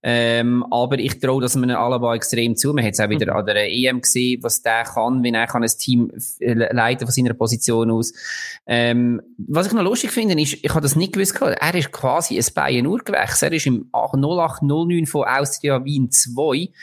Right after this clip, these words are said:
Speaker 1: in die B-Mannschaft gekommen, äh, zu, zu Bayern München ins, ins Du neunzehn Mannschaft gekommen und ist dort aufgebaut worden. Und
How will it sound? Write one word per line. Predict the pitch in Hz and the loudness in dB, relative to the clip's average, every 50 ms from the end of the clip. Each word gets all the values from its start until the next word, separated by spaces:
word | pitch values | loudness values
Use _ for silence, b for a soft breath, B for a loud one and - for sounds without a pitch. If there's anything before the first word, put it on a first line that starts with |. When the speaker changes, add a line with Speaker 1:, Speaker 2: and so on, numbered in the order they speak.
| B B B B | B B B B
Speaker 1:
in | - 143 139 | 0 0 0
die | - - | 0 -2
B-Mannschaft | - 135 135 160 170 165 160 165 - - 156 151 - - | -2 0 0 2 0 0 0 0 0 0 -2 -2 -2 -6
gekommen, | - - - 165 165 170 190 208 - - | -8 -6 -2 0 0 0 0 0 0 0
äh, | 147 139 135 131 135 131 | 0 2 2 2 0 0
zu, | 139 147 135 135 135 | -2 0 0 0 0
zu | 139 143 135 | 0 0 0
Bayern | 139 135 135 131 | 0 0 2 2
München | 135 143 147 - - 139 | 0 0 0 0 0 0
ins, | 131 127 123 123 - - | 2 2 2 0 -2 0
ins | 127 127 120 - - - | 0 0 0 -2 -4 -4
Du | - 147 135 | -4 0 0
neunzehn | 127 127 143 175 185 - - 170 175 | 2 2 2 0 0 0 -2 0 0
Mannschaft | 160 165 175 - 175 160 - - | 0 0 0 0 -2 -2 -4 -4
gekommen | - 151 143 160 165 | -2 0 0 0 2
und | 156 147 | 2 0
ist | 143 139 - | 0 0 0
dort | 135 123 123 127 | 0 0 0 -2
aufgebaut | 147 - - - 160 165 165 160 165 | -4 -2 -2 -2 0 0 0 -2 -2
worden. | 151 151 151 165 165 165 | 0 0 0 0 0 -2
Und | B | B